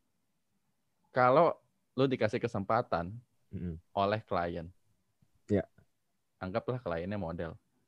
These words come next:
Speaker 1: "Tolong
Speaker 2: Baik.
Speaker 1: dong fotoin buat cover majalah." Terus
Speaker 2: Terus?
Speaker 1: dari manajemennya ini, namanya Y G.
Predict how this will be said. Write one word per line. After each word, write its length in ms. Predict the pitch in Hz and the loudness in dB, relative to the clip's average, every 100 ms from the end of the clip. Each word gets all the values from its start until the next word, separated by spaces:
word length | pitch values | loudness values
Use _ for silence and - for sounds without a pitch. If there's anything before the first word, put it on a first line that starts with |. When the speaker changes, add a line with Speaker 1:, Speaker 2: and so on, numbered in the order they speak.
| _ _ | _ _
Speaker 1:
"Tolong 200 | - 110 | 2 4
Speaker 2:
Baik. 80 | 127 | 6
Speaker 1:
dong 120 | 147 | 2
fotoin 480 | 127 104 90 95 117 120 - - | 2 2 2 2 0 -2 -10 -12
buat 260 | 87 92 | -4 -4
cover 300 | - 85 95 | -2 -2 -2
majalah." 480 | 90 87 87 92 87 - _ _ _ _ _ _ _ _ _ _ _ _ _ _ _ _ _ _ - | -2 -2 0 0 0 -4 _ _ _ _ _ _ _ _ _ _ _ _ _ _ _ _ _ _ -4
Terus 180 | - 202 | 0 6
Speaker 2:
Terus? 20 | |
Speaker 1:
dari 160 | 143 123 | 6 6
manajemennya 640 | 113 110 107 107 110 101 | 4 4 2 2 2 0
ini, 220 | 87 104 156 180 _ | 0 2 0 0 _
namanya 320 | 92 98 120 117 | -2 2 4 6
Y 140 | 101 | 6
G. 100 | 104 | 4